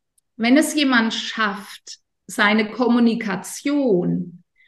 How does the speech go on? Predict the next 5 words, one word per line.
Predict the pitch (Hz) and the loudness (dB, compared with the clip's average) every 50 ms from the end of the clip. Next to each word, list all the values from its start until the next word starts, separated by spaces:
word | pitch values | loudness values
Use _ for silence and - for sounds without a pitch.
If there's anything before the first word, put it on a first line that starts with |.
| _ _ _ _ _ _ | _ _ _ _ _ _
wohlwollend | - 208 208 208 247 254 269 285 285 294 277 226 202 202 208 202 190 190 185 185 185 185 - - | -8 -6 0 4 4 4 6 6 4 4 2 2 0 0 0 0 0 0 0 0 -2 -2 -6 -10
zwischen | - - 220 240 226 - - 226 220 | -10 -6 -4 -4 -4 -2 -2 -2 0
Herz | 226 226 233 240 247 247 254 - - | 2 2 4 4 2 2 0 -2 -2
und | - 269 285 294 262 | 0 0 0 0 0
Verstand | - - 262 247 - - - - - - 240 226 233 220 190 180 165 170 165 | -2 -4 -4 -4 -4 -6 -8 -10 -6 -2 0 0 0 0 -2 -2 -2 -4 -6